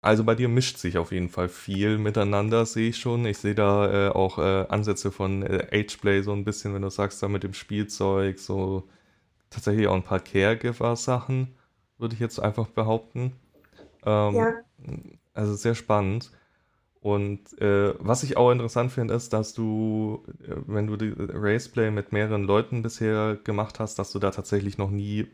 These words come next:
Speaker 1: irgendwie was krass Negatives zurückbekommen hast, also keine negativen Reaktionen in dem Sinne. Also klar, irgendjemand mag's halt nicht, weil er nicht drauf steht, ähm, hier beleidigt zu werden zum Beispiel, aber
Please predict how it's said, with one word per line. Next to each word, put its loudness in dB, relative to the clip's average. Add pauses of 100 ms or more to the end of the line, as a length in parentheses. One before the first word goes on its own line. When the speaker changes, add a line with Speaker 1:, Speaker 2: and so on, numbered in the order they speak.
(180)
Speaker 1:
irgendwie -2
was -2
krass 0
Negatives 2
zurückbekommen -4
hast, -4
also -2
keine 0
negativen -2
Reaktionen -4 (340)
in -20
dem -2
Sinne. -2
Also 0
klar, 6
irgendjemand 2
mag's 4
halt 0
nicht, -2
weil -2
er -4
nicht -6
drauf -6
steht, -4 (560)
ähm, 0
hier 0
beleidigt -2
zu -2
werden 2
zum -4
Beispiel, -2
aber -2